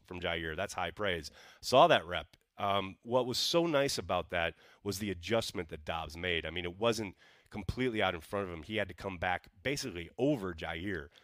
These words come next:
to make the adjustment. Very Randy Moss-esque, and I'm not comparing him to Randy Moss. Just that one particular move was very Randy Moss-esque. It was a great play. That is a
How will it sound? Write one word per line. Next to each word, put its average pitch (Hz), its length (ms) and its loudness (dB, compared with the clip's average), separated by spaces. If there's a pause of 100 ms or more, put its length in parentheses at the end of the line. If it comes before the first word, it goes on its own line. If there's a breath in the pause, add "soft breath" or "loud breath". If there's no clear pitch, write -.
(160 soft breath)
to 95 100 -6
make 95 420 -2
the 85 240 -4
adjustment. 80 460 -6
Very 107 340 -4 (120)
Randy 95 340 -4
Moss-esque, 90 880 -6
and 78 100 -20
I'm 76 240 -18
not 87 100 -14 (140)
comparing 98 420 -8
him 98 80 -8
to 95 80 -10
Randy 95 240 -8
Moss. - 320 -16
Just - 260 -16
that - 240 -18
one 82 180 -16
particular 104 540 -8 (340 soft breath)
move 95 560 0
was 80 160 -12
very 98 300 2
Randy 101 300 -2
Moss-esque. 98 680 -2 (540 soft breath)
It 131 140 4
was 95 180 0
a 80 160 -10
great 87 540 -6
play. 73 260 -12 (320)
That 87 160 -6
is 92 240 -6
a 82 140 -12